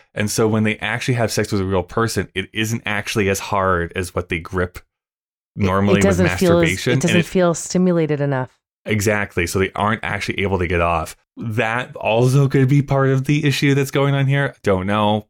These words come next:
Speaker 1: but that you might wanna look into that. The only way out of that is literally to stop <laughs> masturbating.
Speaker 2: Yeah.
Speaker 1: Like, that really is the only way out of that,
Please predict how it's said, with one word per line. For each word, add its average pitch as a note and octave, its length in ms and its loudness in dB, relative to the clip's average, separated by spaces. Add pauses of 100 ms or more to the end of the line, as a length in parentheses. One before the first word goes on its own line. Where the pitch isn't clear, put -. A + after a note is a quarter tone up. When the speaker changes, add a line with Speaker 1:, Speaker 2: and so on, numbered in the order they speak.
Speaker 1:
but G2 140 -4
that F#2+ 240 -2 (100)
you G#2 120 0
might G#2 180 2
wanna A2 160 0
look G#2 160 0
into A2 140 0
that. A2 220 -2 (240)
The C3 140 -4
only C#3 260 2
way C3+ 140 2
out G#2+ 160 -2
of A#2+ 100 -2
that C#3 260 -2
is G#2+ 120 -2
literally G#2 500 2
to G#2 100 -2
stop G2 360 0
<laughs> - 0 -
masturbating. G2+ 800 -4 (140)
Speaker 2:
Yeah. C#3 200 0 (320)
Speaker 1:
Like, G2+ 200 0
that G#2 160 2
really G2+ 260 0
is F2+ 140 0
the F#2 120 0
only F2+ 180 0
way F2+ 180 0
out F2 200 0
of F2 80 0
that, E2+ 300 -2